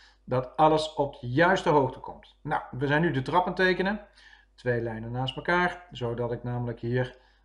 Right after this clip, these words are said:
hier een schuine trap kan maken. Nou, de rest van de muren kunnen nu allemaal omhoog komen.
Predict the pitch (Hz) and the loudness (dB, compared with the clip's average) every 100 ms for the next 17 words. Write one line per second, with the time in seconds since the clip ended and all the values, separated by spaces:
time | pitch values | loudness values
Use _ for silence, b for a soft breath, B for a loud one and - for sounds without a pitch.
0 | b 113 120 123 - 117 - - 131 143 | b -6 -4 -4 -6 -10 -6 0 0 2
1 | 139 143 - 139 139 135 123 113 113 - | 0 -4 -6 0 2 0 -4 -4 -8 -8
2 | 135 123 95 113 143 - 139 139 143 135 | -6 -6 -6 -6 -6 -4 -4 -2 0 0
3 | 131 139 131 135 131 120 117 143 165 - | -2 -2 0 0 -2 -4 2 2 4 6
4 | 151 151 147 | 8 8 4